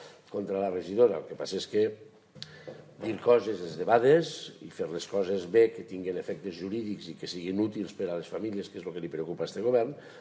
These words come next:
doncs té uns terminis i uns plazos. Comprendreu que un conveni, eh, que pu-, que tingué que signar l'Ajuntament de Castelló, eh, la seva màxima representant, en este cas, que és,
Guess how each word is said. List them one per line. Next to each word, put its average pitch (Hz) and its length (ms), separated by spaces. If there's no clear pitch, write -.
doncs - 240
té 78 140
uns 76 240
terminis 95 420
i 92 80
uns 71 160
plazos. 71 480
Comprendreu 80 520
que 107 100
un 98 140
conveni, 101 540
eh, 107 220
que 107 100
pu-, 107 240
que 110 160
tingué 107 300
que 113 100
signar 110 380
l'Ajuntament 104 600
de 104 100
Castelló, 107 460
eh, 101 100
la 80 160
seva 92 160
màxima 98 320
representant, 95 560
en 90 160
este 90 160
cas, 113 180
que 95 140
és, 85 80